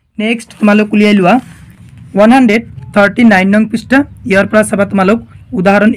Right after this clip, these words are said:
এইট, এইটো most important এইবাৰৰ কাৰণে। Next তোমালোক উলিয়াই লোৱা ওৱান হাণ্ড্ৰেড ফৰ্টি ওৱান নং পৃষ্ঠা, অনুশীলনী ফাইভ পইণ্ট টু। ইয়াৰ পৰা চাবা তোমালোক টু নং কুৱেশ্যনৰ ওৱান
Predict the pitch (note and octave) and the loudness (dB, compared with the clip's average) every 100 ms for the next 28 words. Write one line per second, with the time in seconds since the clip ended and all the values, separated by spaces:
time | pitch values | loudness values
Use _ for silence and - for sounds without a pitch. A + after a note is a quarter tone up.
0 | G3 F3 - _ - _ - G3 A3 G3+ | -2 -4 -6 _ -20 _ -10 -2 0 0
1 | G3 G3+ G3+ F#3+ F#3+ C#4+ D#4+ _ _ _ | 0 -2 0 -2 0 -2 -4 _ _ _
2 | - F3 E3+ F3+ G3 G3 E3+ D3 - _ | -10 -6 -4 -6 -6 -4 -4 -4 -8 _
3 | _ _ _ _ _ F#3+ G#3 G#3 - - | _ _ _ _ _ -4 -4 -4 -8 -4
4 | G3 G3 G3 F#3+ F#3 F#3+ E3+ E3 A#3+ _ | -2 -2 -2 -2 0 0 0 0 -2 _
5 | _ _ _ - - - - - _ _ | _ _ _ -20 -20 -20 -20 -20 _ _
6 | _ _ _ _ _ _ G3 A3 B3 A#3 | _ _ _ _ _ _ -4 -2 -2 -4
7 | G#3 G#3 _ _ _ F#3+ G3 - A#3+ G3+ | -6 -10 _ _ _ -8 -6 0 2 2
8 | G3 G#3 G#3 A3 - G#3+ C4+ _ _ _ | 2 2 0 -2 -6 -6 -6 _ _ _
9 | _ _ G#3 A#3 C4+ C4 G3+ B3+ - _ | _ _ -4 -2 0 0 -2 -4 -8 _
10 | _ - F#3+ G3 - G#3+ G#3 - F#3+ C3 | _ -8 -8 -8 -8 -4 -4 0 -2 -2
11 | _ _ _ - G#3 G#3+ B3+ A#3 G#3 G#3 | _ _ _ -10 -8 -2 -2 -2 -4 -2
12 | G3+ E3+ G3+ G#3 _ _ _ _ _ _ | -2 -2 -4 -8 _ _ _ _ _ _
13 | _ _ _ _ C4 C#4+ D#4+ D4 A#3 - | _ _ _ _ -2 0 0 -2 -4 0
14 | A#3+ G3 B3 - _ G#3+ F#3 | 0 2 0 -6 _ -4 -2